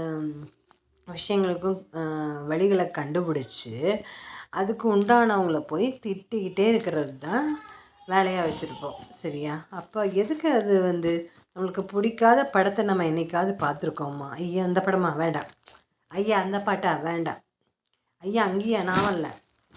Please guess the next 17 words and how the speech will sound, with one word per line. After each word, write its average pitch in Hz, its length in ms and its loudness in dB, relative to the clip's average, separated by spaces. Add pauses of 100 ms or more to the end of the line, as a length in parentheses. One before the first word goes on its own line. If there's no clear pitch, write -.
(300)
இப்படி 185 220 -4
எத்தனை 208 320 -2
பேர் 226 240 -2
சொல்லியிருப்போம். 156 520 -2 (160)
ஆனா, 165 520 -8 (1800)
ஆனா 202 380 0
வந்து 196 320 0
நம்மளுக்கு 190 600 -2 (420)
பிடிக்காதது 220 720 2
என்னைக்குமே 196 640 0 (320)
மனசை 180 420 -2
விட்டு 156 240 -4
எரேஸ் 175 420 0
பண்ணிடும். 147 280 -8
அதே 190 460 2
மாதிரி 165 320 2
தான் 175 220 0